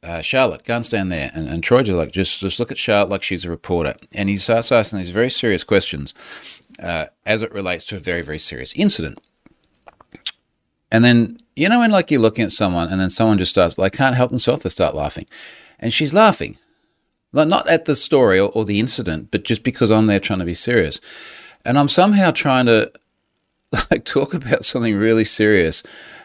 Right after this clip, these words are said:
and look at my wife laughing at me. But the, the thing's live. It's, it's reco-, like, I can't, I can't just say, "Hey, Charlotte, can you stop laughing?"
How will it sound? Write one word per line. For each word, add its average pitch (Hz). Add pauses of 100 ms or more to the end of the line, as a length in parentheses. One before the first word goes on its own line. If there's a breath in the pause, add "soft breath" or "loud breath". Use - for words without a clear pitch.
(160 loud breath)
and 107
look 113
at 110
my 104
wife 117 (320)
laughing 107
at 87
me. 76 (1000 loud breath)
But 123 (520)
the, 123
the 127
thing's 127 (280)
live. 127
It's, -
it's -
reco-, -
like, 123
I 131
can't, 123 (340)
I 113
can't 120
just 110
say, 107
"Hey, 101
Charlotte, -
can 95
you 87
stop -
laughing?" 170